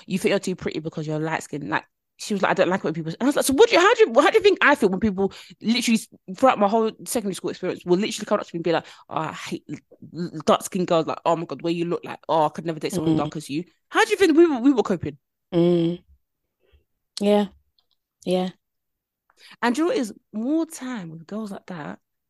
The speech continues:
Speaker 1: I think the experiences for them is when their, their light skin privilege doesn't work enough.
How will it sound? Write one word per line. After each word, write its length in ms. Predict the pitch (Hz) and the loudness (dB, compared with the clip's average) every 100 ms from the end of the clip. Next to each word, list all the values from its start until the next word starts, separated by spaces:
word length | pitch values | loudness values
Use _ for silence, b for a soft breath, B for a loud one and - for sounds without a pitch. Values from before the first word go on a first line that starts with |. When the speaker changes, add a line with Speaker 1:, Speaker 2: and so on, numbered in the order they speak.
| _ _ _ - | _ _ _ -8
Speaker 1:
I 80 | 170 | -6
think 260 | - 240 | -4 -2
the 120 | - - | -2 -2
experiences 960 | 170 - - 196 190 - - 170 - - _ _ _ _ _ _ _ _ _ _ _ - | -4 -10 -2 0 2 0 -6 -14 -16 -20 _ _ _ _ _ _ _ _ _ _ _ -8
for 160 | 185 165 | -4 -2
them 400 | 190 175 151 - | 0 -2 -4 -6
is 160 | - 156 | -8 -6
when 420 | 170 170 165 160 - _ - | -2 0 -2 -6 -10 _ -2
their, 500 | 170 160 156 151 160 _ b b _ _ - | 0 2 -2 -8 -14 _ b b _ _ -4
their 100 | 165 | 0
light 240 | 165 - | 0 0
skin 200 | - 175 | -2 -6
privilege 320 | 160 180 156 147 | -4 -6 -6 -6
doesn't 260 | 156 156 | -4 -4
work 300 | 160 180 196 | -2 -2 -2
enough. 420 | 190 233 - - | 0 -2 -4 -16